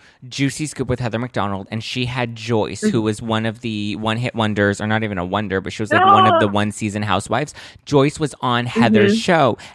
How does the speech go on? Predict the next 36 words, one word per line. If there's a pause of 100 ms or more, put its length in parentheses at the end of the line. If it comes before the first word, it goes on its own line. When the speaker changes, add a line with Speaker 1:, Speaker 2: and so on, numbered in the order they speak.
Speaker 1:
and
she
was
talking
about
how (280)
when
you
sign
a
contract
for
Housewives, (220)
you're
not
allowed
to
quit. (520)
You're,
they
have
to
fire
you,
and
that's
the
only
way
you
don't
come
back
on
the
show.